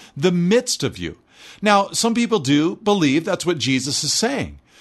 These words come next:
but I don't think that's what he would ever say to a group of Pharisees asking, uh, this kind of question. Perhaps what Jesus was doing here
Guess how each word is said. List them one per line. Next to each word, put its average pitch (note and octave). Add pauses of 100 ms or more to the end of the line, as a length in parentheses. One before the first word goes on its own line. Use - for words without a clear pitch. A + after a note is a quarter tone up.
(120)
but -
I A3
don't C4
think E3
that's A2+
what D#3
he F#3+
would F3
ever A3+
say D#2 (240)
to E3+
a C3+
group F3
of -
Pharisees F#3 (320)
asking, E3 (220)
uh, D#3+
this C#3 (200)
kind G#2+
of -
question. A2+ (580)
Perhaps C#3 (160)
what B2
Jesus C#3+
was D#3
doing G#2+
here G2